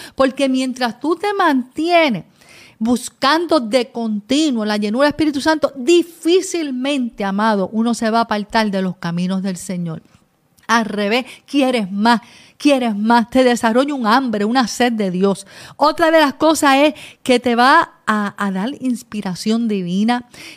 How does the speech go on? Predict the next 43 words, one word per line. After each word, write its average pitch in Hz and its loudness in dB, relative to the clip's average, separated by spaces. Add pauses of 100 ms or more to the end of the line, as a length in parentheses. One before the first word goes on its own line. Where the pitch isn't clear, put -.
te 214 2
va 190 -2
a 202 -2
dar 220 -2
lenguas, 220 -2 (460)
te 190 0
reparte 214 -2
lenguas, 254 0
te 220 -2
va 214 0
a - 2
enseñar 247 0 (180)
las 196 -4
cosas 240 -2
profundas 233 0
del 208 0
Espíritu, 247 0 (160)
te 247 2
va 226 4
a 247 4
llevar 269 2
de 269 0
madrugada 220 2 (200)
a 233 2
hablar 220 2
ese 262 -2
lenguaje 226 0
angelical 233 0
que - 0
Él 220 -2
nos 262 0
ha 262 0
regalado, 226 2 (240)
que 226 2
va 202 0
directo 247 -2
al 226 -2
trono 240 4
de 208 -2
la 190 0
gracia 247 0
de 233 0
Dios, 240 4